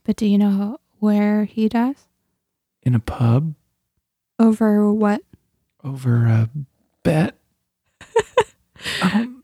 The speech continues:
Speaker 2: over a pint.
Speaker 1: It's a dispute over
Speaker 2: Over money for a script.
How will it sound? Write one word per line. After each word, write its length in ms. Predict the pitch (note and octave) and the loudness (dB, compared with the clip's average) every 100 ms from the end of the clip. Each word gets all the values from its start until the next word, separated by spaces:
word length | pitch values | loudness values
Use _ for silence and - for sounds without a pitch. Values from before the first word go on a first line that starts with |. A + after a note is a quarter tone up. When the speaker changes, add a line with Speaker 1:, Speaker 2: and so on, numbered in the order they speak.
| - | 0
Speaker 2:
over 320 | E3+ F3+ D#3+ | 2 4 4
a 140 | C3+ - _ - - | 2 -6 _ -20 -14
pint. 380 | - F3 F#3 - - | -2 2 2 0 -8
Speaker 1:
It's 160 | G3+ - | -4 0
a 60 | |
dispute 640 | G3+ A3 - - G3 F#3+ - | 0 0 -2 -2 0 0 0
over 640 | F#3+ F3+ F3+ F3 F3+ G3+ - _ _ _ _ - | 0 0 2 2 0 -2 -8 _ _ _ _ -6
Speaker 2:
Over 240 | B2+ C3+ | -2 2
money 380 | A#2 A#2 B2+ C3+ | 4 4 4 4
for 180 | - B2 | 2 2
a 80 | A2+ | 2
script. 540 | - - - - - | -2 -8 -10 -14 -20